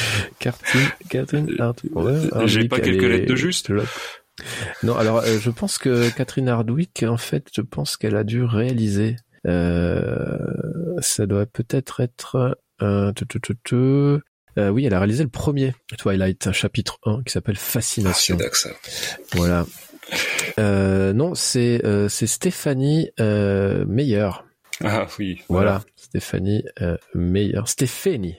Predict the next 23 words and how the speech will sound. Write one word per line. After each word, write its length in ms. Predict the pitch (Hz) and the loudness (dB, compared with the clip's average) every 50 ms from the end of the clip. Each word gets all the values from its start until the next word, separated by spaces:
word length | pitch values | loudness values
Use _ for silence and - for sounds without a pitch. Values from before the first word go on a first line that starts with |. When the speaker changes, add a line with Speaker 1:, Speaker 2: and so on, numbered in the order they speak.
| - - | -10 -8
Speaker 1:
même. 280 | - - 78 78 - - _ _ _ _ _ - - | -8 -6 -6 -6 -8 -10 _ _ _ _ _ -20 -14
Je 120 | - - 92 | -8 -4 -4
l'ai, 60 | 87 | -2
pardon, 320 | - 92 82 80 80 82 | 0 0 0 0 0 -2
je 120 | - - 80 | -2 -2 0
l'ai 180 | 78 76 73 | 0 0 -2
francisé. 500 | - - - 113 - - 107 92 90 107 | -4 -4 -4 -4 -2 -2 -2 0 0 -2
Stéphanie, 720 | 117 - - - - - - - - 135 123 120 123 135 - - - - - - - - - - - - - - | -2 -4 -6 -6 -4 -2 0 0 0 0 0 0 -4 -6 -8 -12 -14 -14 -12 -10 -10 -10 -10 -12 -12 -8 -4 0
euh, 320 | 95 90 87 87 80 78 | 2 2 2 2 0 0
Meyer, 340 | 82 95 98 90 82 90 104 110 - - - | 0 2 2 2 4 2 2 0 -4 -10 -10
qui, 240 | - - 87 85 82 | -4 -2 0 2 2
euh, 240 | 76 71 65 60 60 - - | 2 0 0 -2 -4 -6 -8
donc, 240 | - 117 87 90 - - | -6 -4 -4 -4 -4 -4
est 140 | - - - | -6 -4 -4
devenue 320 | - 78 80 82 87 95 - | -4 -2 0 0 0 0 0
extrêmement 560 | 107 - - - - - 117 107 98 92 85 | -2 -4 -4 -4 -4 -4 -2 -2 -2 0 0
riche 220 | 82 92 95 - - | 0 0 -2 -2 -4
grâce 300 | - 92 90 - - - | -6 -6 -4 -4 -6 -6
à, 100 | - - - - - - - - - - - - - - - - | -8 -8 -12 -16 -16 -14 -14 -12 -12 -12 -14 -14 -16 -18 -10 -4
à 140 | - 95 90 | -2 -2 -2
ses, 360 | - - - - 113 - - _ - | 0 -2 -2 -2 -2 -2 -4 _ 0
euh, 100 | 101 90 | 2 2
romans. 640 | 87 87 87 85 92 101 101 95 92 95 101 98 | 2 2 2 2 2 0 2 2 2 2 2 0